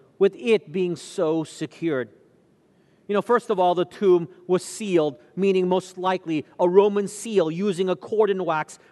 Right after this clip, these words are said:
placed on that large stone meant that if it was in any way tampered with, then the full weight of the Roman authority would come to bear. Anyone who messed with this large stone that covered the tomb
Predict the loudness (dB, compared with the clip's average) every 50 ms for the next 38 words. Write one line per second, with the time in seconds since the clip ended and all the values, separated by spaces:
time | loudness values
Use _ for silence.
0 | _ _ -2 2 2 2 2 0 -4 -6 -6 -6 -2 -2 -2 -4 -4 -2 -2 0
1 | 2 2 0 0 -4 -4 0 0 0 0 -2 -4 -4 -6 -4 -4 -4 -4 -4 -6
2 | -2 2 0 0 0 -2 _ -20 -8 0 0 0 2 2 -2 -2 -2 -2 -2 -2
3 | 0 2 4 4 2 2 -2 -12 -16 -8 -6 -4 -4 -2 0 0 0 0 0 -2
4 | -2 -2 -4 -8 _ _ _ _ _ _ _ _ _ -4 0 0 0 -2 -2 _
5 | -4 0 2 2 2 2 2 2 2 4 4 2 2 0 -4 -2 0 0 0 0
6 | 4 4 6 6 6 4 4 2 0 -2 0 2 2 2 2 2 0 -2 -6 -8
7 | -2 0 0 0 0 -4 -10 -4 -2 -2 -2 0 2 2 2 2 2 0 0 0
8 | -2 -6 -8 _ _ _ _ _ _ _ _ _ 0 0 0 2 2 0 0 0
9 | 0 -2 -2 -2 0 0 0 0 0 -2 -4 -4 -2 0 0 -2 -2 -4 -4 -2
10 | 0 2 2 2 0 -2 -6 -16 -12 -4 0 0 2 2 0 -2 -6 -8 _ _
11 | _ _ _ _ -8 -8 -8 -8 -4 -2 -2 -2 0 -2 -2 -2 -2 0 0 2
12 | 2 2 -2